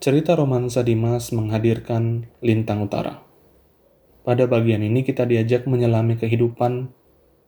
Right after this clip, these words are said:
seseorang yang memiliki akar Indonesia, namun lahir besar di negeri orang.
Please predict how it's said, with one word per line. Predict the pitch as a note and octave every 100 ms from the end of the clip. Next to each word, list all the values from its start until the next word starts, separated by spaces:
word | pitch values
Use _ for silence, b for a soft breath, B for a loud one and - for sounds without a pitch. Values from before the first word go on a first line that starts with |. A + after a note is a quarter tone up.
| _ _ _ _
seseorang | _ - - A#2 C3+ C3 C3+
yang | A#2+
memiliki | A2+ A2 A#2 A#2 B2+
akar | A#2 A#2 C3
Indonesia, | B2+ A#2+ A2+ A2+ A#2 C#3 D3+ - _ _ _ _ _ _ _ _ _
namun | C3 A#2+ B2
lahir | A#2+ A#2 A#2 A2+
besar | A2 B2 A#2+ A#2
di | A2
negeri | G#2+ G2+ G#2
orang. | G2+ A2